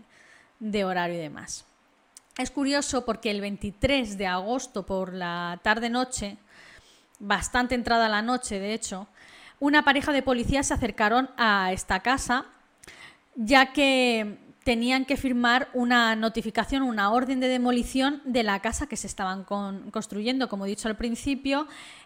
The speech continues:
eh, Richard tenía varias deudas inmobiliarias y, por lo visto, este, construcción de este chalet no tenía los permisos necesarios, estaba construyendo en una zona, él no había ido al ayuntamiento y había solicitado el permiso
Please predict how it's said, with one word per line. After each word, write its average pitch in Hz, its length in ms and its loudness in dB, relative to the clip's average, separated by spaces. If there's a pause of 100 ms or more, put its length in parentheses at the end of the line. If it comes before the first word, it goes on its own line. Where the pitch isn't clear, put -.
(120)
eh, 190 360 -4
Richard 240 440 0
tenía 233 580 0
varias 220 600 0
deudas 220 440 0
inmobiliarias 208 840 -2
y, 262 120 -2
por 294 200 2
lo 294 100 2
visto, 277 560 -2
este, 247 300 -4
construcción 240 600 -4
de 262 100 0
este 269 200 -2
chalet 226 400 -2 (380)
no 240 160 0
tenía 254 240 2
los 247 160 0
permisos 220 480 -2
necesarios, 226 540 -2
estaba 202 280 -2
construyendo 214 560 -4
en 196 220 -4
una 226 180 -4
zona, 226 320 -2
él 214 100 -4
no 247 60 0
había 262 200 2
ido 208 160 -2
al 196 80 -4
ayuntamiento 196 520 -6
y 196 60 -2
había 190 400 -2
solicitado 202 500 -6
el 202 80 -4
permiso 208 640 -4